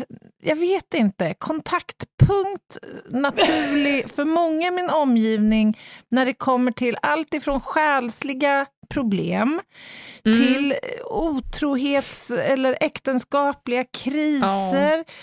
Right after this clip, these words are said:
Speaker 1: till, eh, ja, alltså diverse, liksom, problem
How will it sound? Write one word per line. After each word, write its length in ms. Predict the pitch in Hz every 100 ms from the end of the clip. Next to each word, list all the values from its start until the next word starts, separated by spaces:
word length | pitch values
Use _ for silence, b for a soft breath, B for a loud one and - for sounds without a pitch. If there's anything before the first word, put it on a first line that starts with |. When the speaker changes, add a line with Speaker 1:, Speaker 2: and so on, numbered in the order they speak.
| B B _ -
Speaker 1:
till, 480 | 277 262 262 262 247
eh, 60 | - 57 57 - - - - - - - -
ja, 420 | - 330 240 208 202 B B _ -
alltså 480 | 320 - 320 311 - - 269
diverse, 880 | 320 302 - - - 269 254 - 92
liksom, 520 | 262 - 254 240 240 - _ _ _ _ _ _ _ _ - _ - -
problem 640 | 294 349 339 175 -